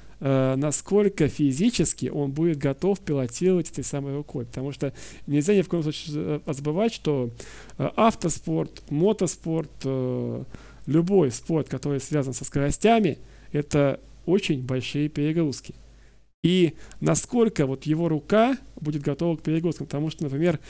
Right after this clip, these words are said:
э, мотоциклетные гонки, э, знают такую историю, которая произошла с Марком Маркесом. Я думаю, что прекрасно поклонники мотоциклетного спорта знают, э, когда Марк Маркес повредил себе в Испании плечо, он год, э, потом восстанавливался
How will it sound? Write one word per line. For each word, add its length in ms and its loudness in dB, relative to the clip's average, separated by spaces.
э, 400 2
мотоциклетные 680 0
гонки, 440 -2
э, 300 0
знают 400 0
такую 380 -4
историю, 480 0
которая 340 -4
произошла 440 -4
с 100 -6
Марком 300 -4
Маркесом. 400 -4
Я 20 -12
думаю, 160 -6
что 120 -14
прекрасно 800 -2
поклонники 640 -6
мотоциклетного 480 -6
спорта 340 -6
знают, 480 0
э, 280 -4
когда 400 -2
Марк 280 0
Маркес 320 0
повредил 420 0
себе 240 -4
в 80 -4
Испании 400 -2
плечо, 560 2
он 200 2
год, 400 6
э, 280 0
потом 340 -4
восстанавливался 880 4